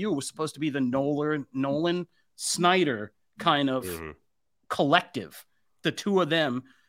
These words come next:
Speaker 1: And it was a whole kind of Nolan's kind of nonlinear, heady braining,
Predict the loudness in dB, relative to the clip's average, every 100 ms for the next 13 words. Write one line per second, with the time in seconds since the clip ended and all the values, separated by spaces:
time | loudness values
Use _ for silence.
0 | _ _ _ -2 0 0 -2 -2 2 2
1 | 2 0 -2 -2 0 2 6 6 6 4
2 | 2 0 -2 0 0 4 4 2 0 0
3 | 0 0 0 -2 -4 -6 -8 -8 2 4
4 | 4 2 2 2 4 4 2 0